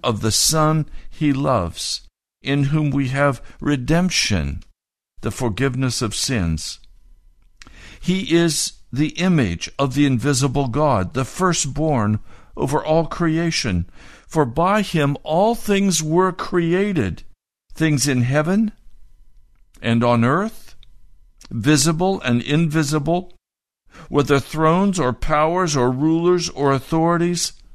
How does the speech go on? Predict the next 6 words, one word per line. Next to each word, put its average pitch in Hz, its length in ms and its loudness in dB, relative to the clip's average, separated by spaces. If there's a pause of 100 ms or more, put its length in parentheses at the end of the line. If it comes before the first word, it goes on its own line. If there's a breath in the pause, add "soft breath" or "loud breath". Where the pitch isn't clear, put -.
(560 loud breath)
All 190 280 2
things 160 440 0
were 156 140 2
created 151 640 0
by 180 300 2
him 175 480 -2